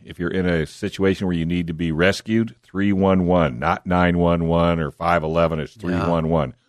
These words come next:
Speaker 1: They have it set up strictly for that if you're stranded on top of your house or even in a car. So just want to throw that out there.
Speaker 2: Mm.
Speaker 1: All right, Mister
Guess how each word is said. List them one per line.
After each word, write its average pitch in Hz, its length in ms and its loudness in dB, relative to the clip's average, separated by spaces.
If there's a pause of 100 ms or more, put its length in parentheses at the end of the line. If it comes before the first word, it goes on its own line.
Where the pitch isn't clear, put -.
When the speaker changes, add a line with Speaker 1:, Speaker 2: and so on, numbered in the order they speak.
(280)
Speaker 1:
They 80 100 -8
have 85 160 2
it 82 80 -6
set 90 260 2
up 82 180 2
strictly 92 480 -2
for 87 240 0
that 85 260 4
if 85 160 -2
you're 82 200 -4
stranded 87 600 -2 (680)
on 85 180 -2
top 90 220 0
of - 60 -8
your 80 140 0
house 82 380 0
or 76 100 -6
even 76 220 -6
in 76 100 -6
a 69 40 -10
car. - 260 -10 (460)
So - 140 -20 (300)
just - 160 -20
want 69 120 -20
to 60 40 -20
throw 71 240 -10
that 71 80 -4
out 73 160 -2
there. 73 180 -8 (160)
Speaker 2:
Mm. 107 240 -6 (580)
Speaker 1:
All 143 80 0
right, 170 180 4
Mister 127 360 -2